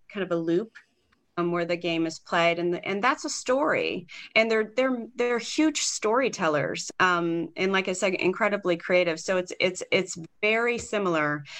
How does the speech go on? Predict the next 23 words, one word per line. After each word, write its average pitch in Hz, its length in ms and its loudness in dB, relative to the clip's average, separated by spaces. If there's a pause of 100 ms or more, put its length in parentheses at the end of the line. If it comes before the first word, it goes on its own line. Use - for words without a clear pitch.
(140)
and 196 100 2
you 196 60 6
have 208 60 -6
to 208 100 0
think 214 260 0
about 180 360 2
it 165 160 -4
from 170 200 0
that 160 220 0
perspective 170 720 0
when 160 120 2
you're 156 120 2
thinking, 180 720 2
when 165 140 2
you're 156 120 2
carefully 220 460 2
putting 180 360 0
ads 170 240 0
inside 214 800 0
of 185 160 -8
the 165 80 -4
game 147 580 0
versus 165 400 -2